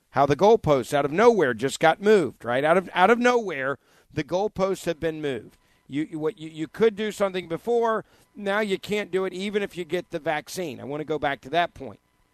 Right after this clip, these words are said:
You're not allowed to live a normal life in this country anymore because we've decided that the weaker you get, the more control, the more power we have.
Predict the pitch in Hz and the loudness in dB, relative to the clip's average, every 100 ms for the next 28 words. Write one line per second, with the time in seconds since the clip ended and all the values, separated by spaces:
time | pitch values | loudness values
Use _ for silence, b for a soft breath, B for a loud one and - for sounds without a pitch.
0 | _ 160 240 247 226 233 240 208 185 156 | _ 0 2 2 2 2 2 0 -2 -2
1 | 156 147 135 120 120 127 - 139 123 131 | -4 -4 -4 -6 -6 -12 -10 -10 -10 -10
2 | 131 131 160 190 190 175 139 185 190 175 | -8 -6 -4 -4 -4 -4 -4 -6 -8 -6
3 | 175 156 151 131 b b b b 165 170 | -2 -2 -4 -12 b b b b -6 -4
4 | 175 196 220 196 185 180 160 175 175 117 | -4 -4 -4 -6 -6 -8 -2 0 2 -2
5 | - _ _ _ - 160 190 190 170 160 | -12 _ _ _ -10 -4 -4 -4 -8 -8
6 | 202 202 170 160 170 160 135 170 160 156 | -4 -2 -2 -4 -4 -4 -4 -2 -2 -2
7 | 156 151 185 214 156 | -6 -6 -4 -2 -4